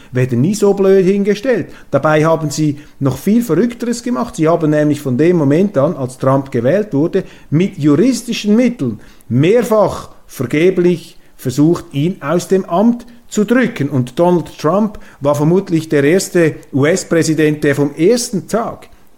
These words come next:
in seinem Weißen Haus vor allem mit Selbstverteidigung beschäftigt war. Und vor diesem Hintergrund ist es umso erstaunlicher, was er alles hingekriegt hat in dieser Zeit. Die ganze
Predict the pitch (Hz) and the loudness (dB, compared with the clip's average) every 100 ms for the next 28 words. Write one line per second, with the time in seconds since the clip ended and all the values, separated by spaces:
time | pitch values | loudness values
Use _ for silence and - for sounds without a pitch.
0 | - - 233 240 214 190 196 196 185 185 | -8 0 2 4 2 2 2 2 0 -2
1 | 123 147 165 160 131 120 151 123 156 - | -2 0 0 -2 -2 0 0 0 -2 -8
2 | - - - 123 117 160 196 202 202 196 | -20 -20 -6 0 2 4 2 2 0 0
3 | 240 - 220 214 196 196 196 190 196 190 | 0 -4 -6 -2 -2 -2 0 0 0 0
4 | 190 190 190 202 202 202 127 160 165 180 | 0 0 0 -6 -4 -4 -2 0 0 2
5 | 170 196 240 220 196 175 160 165 208 214 | 2 4 2 2 0 0 -4 -2 2 2
6 | 196 175 - 143 175 226 214 214 160 - | 2 0 0 -2 0 0 0 0 -2 -4
7 | - 127 151 180 175 160 147 135 214 240 | -16 -2 0 2 2 4 2 2 2 2
8 | 233 214 220 - 214 196 - - - 220 | 0 -2 -2 0 0 0 -6 -18 -2 0
9 | 220 220 208 208 214 240 175 - 151 170 | 2 2 0 -2 -4 -4 -4 -4 0 2
10 | 196 - 170 | 2 2 0